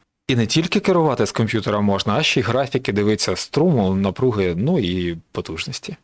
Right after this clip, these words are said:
Направду, у конкурента ще є ось така моделька, тридцять вольт, десять ампер, сімдесят два з половиною бакса. Що тут є? Тут є O C P, але нема пам'яті.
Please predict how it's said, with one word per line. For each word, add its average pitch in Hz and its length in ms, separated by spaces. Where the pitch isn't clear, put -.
Направду, 110 440
у - 20
конкурента 104 520
ще - 220
є 104 80
ось 98 100
така 175 260
моделька, 107 420
тридцять - 580
вольт, 110 400
десять 120 420
ампер, 170 420
сімдесят 123 760
два 101 240
з - 80
половиною 135 520
бакса. 190 480
Що - 360
тут 143 280
є? 101 140
Тут 165 320
є 147 160
O 143 180
C 147 260
P, 196 280
але 117 160
нема 110 280
пам'яті. 82 540